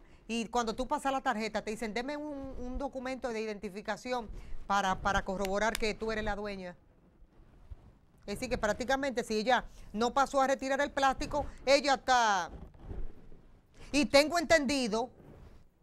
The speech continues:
según lo que he escuchado, que ella está fuera del país. No entiendo cómo una persona puede salir del país sin tener la cédula.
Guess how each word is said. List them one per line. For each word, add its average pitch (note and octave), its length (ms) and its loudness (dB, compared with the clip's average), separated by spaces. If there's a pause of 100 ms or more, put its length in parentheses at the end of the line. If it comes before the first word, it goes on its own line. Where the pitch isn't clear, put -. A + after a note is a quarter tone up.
(140)
según B3 360 6
lo D4 120 6
que D4+ 80 2
he - 20 4
escuchado, C#4+ 400 2
que D#4 100 0
ella B3+ 120 0
está A3 180 0
fuera G#3+ 260 -2
del G3+ 140 -4
país. A#3 540 -6 (1800)
No G#3+ 200 -2
entiendo B3 400 0
cómo B3 140 -6
una B3+ 120 -2
persona A#3+ 380 -4
puede A#3 140 -2
salir A#3 260 -4
del G#3+ 140 -4
país A3 240 -2
sin B3+ 100 -8
tener A3+ 220 -4
la A3 100 -2
cédula. B3+ 420 -4